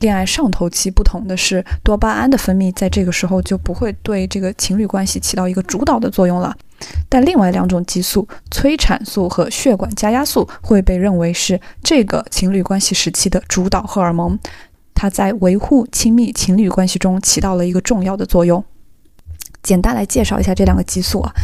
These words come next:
它的名字都很直白，催产素就是催促的催，生产的产，是吧？那它得名其实来自于它在母亲分娩的时候会大量的释放，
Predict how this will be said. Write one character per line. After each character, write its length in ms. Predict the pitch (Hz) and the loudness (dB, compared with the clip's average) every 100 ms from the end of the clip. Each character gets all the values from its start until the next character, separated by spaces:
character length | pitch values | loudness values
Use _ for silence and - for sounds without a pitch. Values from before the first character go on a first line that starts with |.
| - | 0
它 120 | 262 | 2
的 80 | 254 | 2
名 200 | 185 196 | 4 2
字 160 | 262 | 0
都 100 | 269 | 0
很 200 | 233 180 | -2 -2
直 220 | 165 - 185 | -4 -4 -2
白， 200 | 190 - - - | -4 -6 -14 -12
催 280 | - - 240 | 0 2 2
产 240 | - - - | 0 -4 -4
素 300 | - 208 - | -2 -2 -2
就 140 | - | -6
是 180 | 180 185 - - - - | -4 -6 -8 -10 -4 2
催 180 | - | 2
促 160 | 220 233 | 2 2
的 80 | 160 | 0
催， 240 | - 185 | 0 -2
生 180 | 185 202 | 0 0
产 140 | 208 | 0
的 80 | 196 | -2
产， 260 | 196 - - | -2 -4 -4
是 140 | - - | -8 -6
吧？ 140 | - - - - | -6 -8 -18 -2
那 140 | 214 | 0
它 240 | 196 - 226 | 2 2 2
得 300 | 226 180 233 | 2 2 4
名 240 | 233 180 | 4 2
其 180 | 190 185 | -2 -2
实 160 | - 190 | -2 -2
来 240 | 180 185 | -2 -4
自 240 | 185 220 196 | -2 2 2
于 200 | 180 180 | 0 -2
它 240 | - 196 | -2 -2
在 200 | - 202 | -2 0
母 220 | 180 175 | 2 0
亲 240 | - - 185 | -2 -4 -4
分 240 | - 240 | 0 4
娩 240 | 262 226 - | 4 2 -2
的 100 | 185 | -4
时 160 | - | -4
候 240 | 180 180 170 - | 0 0 0 -4
会 240 | - 208 - - - | -2 -2 -2 -4 -2
大 260 | 269 202 | -2 -2
量 240 | 185 190 185 | -2 -4 -4
的 100 | 202 | -4
释 240 | - 202 | -2 -2
放， 240 | 185 208 | -2 -4